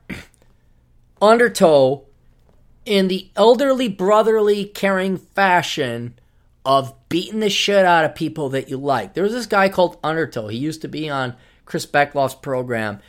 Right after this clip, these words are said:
and he was this mangina pussy.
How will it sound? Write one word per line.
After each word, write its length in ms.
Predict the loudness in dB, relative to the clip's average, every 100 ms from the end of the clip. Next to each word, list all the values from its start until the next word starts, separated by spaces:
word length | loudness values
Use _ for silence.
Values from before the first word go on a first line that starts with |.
| _ _ -8
and 180 | -6 -4
he 140 | -2
was 180 | -2 -2
this 300 | -4 -4 -8
mangina 1200 | -8 -6 -4 -4 -2 -2 -2 -4 -2 0 -2 -2
pussy. 880 | -6 -10 -8 -10 -8 -8 -8 -10 -14